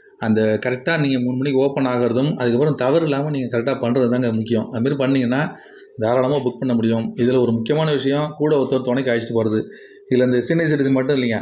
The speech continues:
மத்த பிசிக்கலி சேலஞ்சு பர்சன்ஸ், அதுக்கப்புறம் அந்த மெடிக்கல் இஷ்யூஸ் உள்ளவங்க எல்லாருமே கூட ஒருத்தவங்கள துணைக்கு அழைச்சிட்டு போறதுக்கு வாய்ப்புகள் இருக்கு. வேணுங்கிறவங்க யூஸ் பண்ணீங்க. தகுதி இருக்கவங்க இதை புக் பண்ணிக்கிட்டு சாமி தரிசனம் பார்க்கலாம். இதுல ஒரு முக்கியமான விஷயம் என்னன்னா, ரெண்டரை மணிக்கு இது ஓப்பன் பண்ணும்பொழுது மற்ற பொது பக்தர்கள்லாம் நிப்பாட்டிடுவாங்க.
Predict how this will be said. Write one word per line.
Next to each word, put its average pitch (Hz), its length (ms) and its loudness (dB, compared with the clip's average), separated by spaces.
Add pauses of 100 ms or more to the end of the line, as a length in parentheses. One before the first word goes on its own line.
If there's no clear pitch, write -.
(140)
மத்த 113 240 -2
பிசிக்கலி 135 400 0
சேலஞ்சு 127 360 0
பர்சன்ஸ், 120 440 0
அதுக்கப்புறம் 123 400 2
அந்த 120 180 2
மெடிக்கல் 135 300 2
இஷ்யூஸ் 120 260 0
உள்ளவங்க 117 320 0
எல்லாருமே 143 400 0
கூட 147 180 2
ஒருத்தவங்கள 127 340 0
துணைக்கு 123 300 -2
அழைச்சிட்டு 113 240 -4
போறதுக்கு 113 260 0
வாய்ப்புகள் 110 300 0
இருக்கு. 110 240 0 (640)
வேணுங்கிறவங்க 135 480 0
யூஸ் 127 200 0
பண்ணீங்க. 117 300 0 (180)
தகுதி 156 320 2
இருக்கவங்க 127 360 0
இதை 139 140 0
புக் 113 200 -4
பண்ணிக்கிட்டு 120 340 2 (400)
சாமி 117 220 -2
தரிசனம் 110 300 0
பார்க்கலாம். 113 320 0 (540)
இதுல 143 240 2
ஒரு 151 120 4
முக்கியமான 143 360 0
விஷயம் 131 220 -2
என்னன்னா, 117 260 -2 (120)
ரெண்டரை 139 320 0
மணிக்கு 151 220 0
இது 127 100 2
ஓப்பன் 135 240 0
பண்ணும்பொழுது 117 480 0 (400)
மற்ற 123 260 -2
பொது 143 260 2
பக்தர்கள்லாம் 135 480 0
நிப்பாட்டிடுவாங்க. 113 540 -4